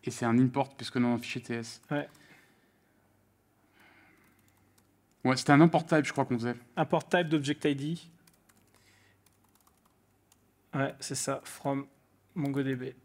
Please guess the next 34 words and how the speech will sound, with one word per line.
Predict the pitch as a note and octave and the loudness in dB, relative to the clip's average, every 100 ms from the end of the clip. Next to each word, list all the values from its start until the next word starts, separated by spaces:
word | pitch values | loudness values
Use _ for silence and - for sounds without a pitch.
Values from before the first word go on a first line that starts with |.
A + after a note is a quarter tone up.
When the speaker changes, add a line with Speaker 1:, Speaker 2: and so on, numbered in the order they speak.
| _ _ - | _ _ -2
Speaker 2:
Et | C3+ C3+ C3+ | 0 2 2
alors, | C3+ C3 | 2 0
du | B2+ | -2
coup, | C#3 | 2
il | |
n'y | C#3 | 2
a | |
plus | C3 | 2
besoin | C3+ C#3 | -4 -2
de | C3+ | -2
la... | B2 B2 A#2+ A#2+ - _ _ _ _ _ _ _ | -2 -6 -10 -14 -20 _ _ _ _ _ _ _
Voilà. | C#3 C#3 C#3+ - - _ - | 2 4 4 2 -6 _ -6
Speaker 1:
Hmm. | G3 - - - - - - - - | -6 -6 -20 -18 -18 -18 -20 -20 0
Speaker 2:
Donc, | G3 G3 - - | 2 2 0 -6
ce | - - | -8 -2
qu'on | F3 | 2
peut | F3 | 2
faire | D#3+ A3 A3+ | 4 6 6
maintenant | F3 F#3 | 6 4
dans | F#3+ | 4
user | D#3 C#3+ D#3 | 2 2 2
collection, | - C#3 - A3+ F#3 - - | 2 2 2 2 0 -4 -2
en | D3 | 0
fait, | G3 F#3 | 2 2
c'est | - C#3+ | 2 4
pas | E3 E3 D3 C#3 C3+ C3+ C3 - | 4 6 4 4 4 4 2 0
un, | |
un | C#3 | 0
user | C3+ D#3 F3+ F#3 | 0 2 2 2
qu'on | - C3+ | 2 0
récupère, | B2+ C3+ D3 C3+ - | 0 -2 0 0 -2
c'est | - C3+ | -6 -2
un | B2+ | -2
user | B2+ D3 C#3+ | 0 2 2